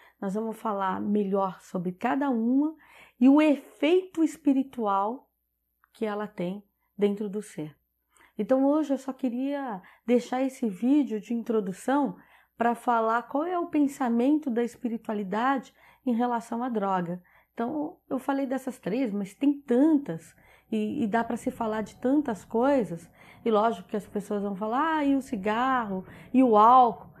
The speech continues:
Vamos falar de tudo isso. Então eu só quis pincelar a princípio essas três, né, porque elas entram de forma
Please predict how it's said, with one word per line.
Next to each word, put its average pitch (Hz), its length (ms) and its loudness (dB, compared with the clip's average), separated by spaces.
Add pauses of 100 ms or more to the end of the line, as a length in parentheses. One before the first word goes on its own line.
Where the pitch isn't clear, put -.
(180)
Vamos 240 280 0
falar 226 260 -2
de 214 140 -12
tudo 262 260 -2
isso. 160 440 -6 (1300)
Então 233 260 2
eu 240 80 2
só 240 140 -4
quis 247 240 -4
pincelar 226 520 -2
a 208 40 -2
princípio 208 460 -6
essas 196 320 -8
três, 240 640 0 (540)
né, 196 320 -8 (140)
porque - 340 -6
elas 190 380 -2
entram 220 360 -4
de 185 180 -10
forma 190 640 -6